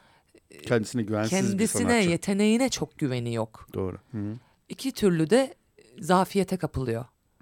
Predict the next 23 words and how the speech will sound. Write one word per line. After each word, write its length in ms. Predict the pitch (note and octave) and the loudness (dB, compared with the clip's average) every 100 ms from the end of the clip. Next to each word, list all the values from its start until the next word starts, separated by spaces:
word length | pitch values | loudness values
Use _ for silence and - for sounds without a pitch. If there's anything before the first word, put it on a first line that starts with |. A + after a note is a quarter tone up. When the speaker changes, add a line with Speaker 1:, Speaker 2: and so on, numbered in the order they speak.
| - | -10
Speaker 2:
Hı 80 | G#2 | -8
hı. 260 | F#2 G2 G#2+ A2 _ | -6 -8 -14 -18 _
Speaker 1:
Ve 160 | F#3+ G3 | 0 4
o 200 | A3 A3+ | 6 6
adama 400 | G#3 F#3+ G3 A#3+ | 4 2 0 -2
muhtaç 680 | A#3+ G#3 - E3+ - - - _ - | -2 -4 -4 -4 -4 -8 -12 _ -6
bir 120 | F3+ _ _ _ _ _ - | -6 _ _ _ _ _ -12
psikolojiye 640 | D#3+ - F3+ D#3 C#3 C#3+ | -8 -4 -2 0 0 0
giriyor. 380 | B2 A#2 F#2+ C2 _ _ _ _ _ _ _ _ _ _ _ _ | 0 -2 -2 -4 _ _ _ _ _ _ _ _ _ _ _ _
Ve 140 | - E3+ | -2 -2
işte 500 | - - E3+ E3 - _ _ _ _ - | -2 -2 0 -2 -4 _ _ _ _ -8
ta 200 | D3 A#2+ | -4 -4
ki 180 | - - _ _ _ | -6 -12 _ _ _
sevgilisi 520 | - D3+ B2 B2 B2 C3 | -6 -2 -2 -4 -6 -6
onu 220 | C3 - | -6 -6
görene 300 | D3 B2+ A#2+ | -4 -2 -4
kadar. 360 | A#2+ A#2+ A#2+ - _ _ _ _ _ | -8 -8 -8 -10 _ _ _ _ _
Speaker 2:
Hı 60 | A#2 | -14
hı. 40 | G2+ F#2+ G#2+ _ _ _ _ _ _ _ | -12 -12 -14 _ _ _ _ _ _ _
Speaker 1:
Sonraki 560 | - - F3+ G3+ G#3 C4 | -12 -2 0 0 -2 -8
sahnede, 680 | - A3+ F#3 F3+ B3 D#4+ D#4 | -2 -2 0 0 0 -2 -2
e, 120 | - | -2
yeniden 680 | G3 G3 F#3 A3+ G#3 E3+ C#3+ | 0 0 2 0 2 2 0